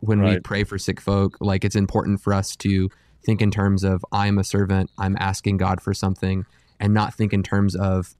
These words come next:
Speaker 1: "I have a superpower that I can exercise." So, you know, I, I like using those categories for that reason, is because I,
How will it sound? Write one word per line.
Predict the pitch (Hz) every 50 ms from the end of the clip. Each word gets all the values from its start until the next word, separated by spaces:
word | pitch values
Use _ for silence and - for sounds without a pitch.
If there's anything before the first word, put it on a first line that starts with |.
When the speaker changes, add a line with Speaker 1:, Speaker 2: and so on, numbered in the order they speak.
| -
Speaker 1:
"I | 101 101 98
have | 101 104 95
a | 98
superpower | - - 113 101 - 101 - - 101 98 92 95 92
that | 98 92
I | 92 95
can | - 98 98 95 - _ -
exercise." | 95 92 - - 98 - - - - - - - - - _ _ - - - _ - _
So, | - - - 110 104 101 98 - _ _ _ _ _ -
you | 113 110
know, | 104 101 101 98 95 - _ _ _ _ _ - - - - _ -
I, | 107 113 - -
I | 120 135 151
like | 147 143 139 127 120
using | 131 127 110 123
those | 113 110 104 -
categories | - 110 110 107 107 107 104 -
for | - - 127 120 107
that | 107 98 -
reason, | - 104 104 101 98 92 92 98 -
is | - 101 95
because | - 110 - 113 104 92 - _ _ _ _ _ _ _ _ -
I, | 107 110 110